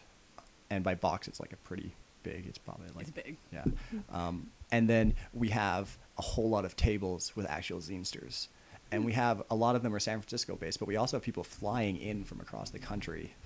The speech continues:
Speaker 3: Hmm.
Speaker 1: to come to this event. So we had people from Portland and Chicago, and I don't know where else, like, actually come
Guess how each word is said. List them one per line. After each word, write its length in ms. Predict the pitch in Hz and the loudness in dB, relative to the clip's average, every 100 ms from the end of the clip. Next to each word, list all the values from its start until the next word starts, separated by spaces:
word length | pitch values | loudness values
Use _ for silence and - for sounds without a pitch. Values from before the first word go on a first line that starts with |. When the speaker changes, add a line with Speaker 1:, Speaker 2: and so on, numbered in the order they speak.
| - | -2
Speaker 3:
Hmm. 180 | 294 269 | 0 -2
Speaker 1:
to 160 | - | -4
come 320 | - - 107 | -4 -2 -2
to 80 | 104 | -2
this 160 | 95 92 | -4 -6
event. 460 | - 92 85 - - - - | -6 -6 -8 -10 -10 -10 -10
So 240 | - 113 104 | -4 -2 0
we 140 | 107 | -2
had 320 | 110 104 95 | 0 0 -2
people 260 | - 107 87 | -4 -8 -8
from 160 | - | -8
Portland 440 | 85 123 113 113 104 | -4 -2 0 -2 -2
and 100 | 90 | -4
Chicago, 540 | - 101 95 101 95 | -6 -2 -2 -2 -2
and 80 | 90 | -4
I 40 | 92 | -2
don't 220 | 98 95 | -2 -2
know 80 | 87 | -4
where 140 | 85 | -4
else, 180 | 80 - | -6 -6
like, 140 | 80 | -6
actually 300 | 85 98 95 | -6 -4 -6
come 440 | 90 - 117 101 | -4 0 0 0